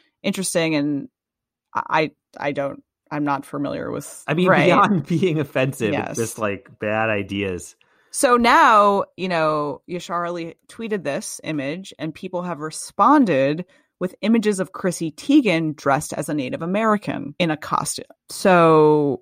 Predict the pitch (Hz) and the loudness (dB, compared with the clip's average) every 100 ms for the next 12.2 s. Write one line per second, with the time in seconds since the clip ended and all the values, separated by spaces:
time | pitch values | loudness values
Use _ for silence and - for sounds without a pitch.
0 | 165 147 80 - - - - 170 - 156 | -6 -8 -8 -6 -6 -6 -8 -6 -4 -6
1 | 139 110 85 - - - 170 _ - - | -6 -8 -10 -10 -14 -12 -14 _ -20 -20
2 | _ _ - 277 - 269 269 262 277 403 | _ _ 0 2 4 0 2 0 2 0
3 | 370 - 214 214 - 269 262 214 180 170 | 0 0 0 0 -4 0 0 -2 -4 -4
4 | 147 131 123 127 - 135 120 120 123 127 | -2 0 0 0 -4 -4 -4 -4 -2 0
5 | 123 120 _ _ 196 151 - 165 196 240 | 0 -4 _ _ -4 -4 -4 0 4 4
6 | 247 185 - - 143 151 151 147 - - | 2 -4 -12 -10 -2 2 2 2 -2 -4
7 | 127 110 101 120 135 _ 131 135 131 131 | -4 -4 -8 -12 -14 _ -4 -2 -2 -2
8 | 127 - - _ _ 120 139 143 143 139 | -4 -8 -18 _ _ -8 -6 0 0 0
9 | 127 120 - - 139 120 117 113 113 - | -4 -4 -8 -16 -10 -4 0 0 -2 -8
10 | _ _ _ _ 131 135 135 135 123 - | _ _ _ _ -6 -2 -2 -4 -6 -2
11 | 113 113 113 110 107 107 110 - 101 101 | 0 0 0 -2 -2 -2 -2 -4 -6 -6
12 | 95 90 | -10 -12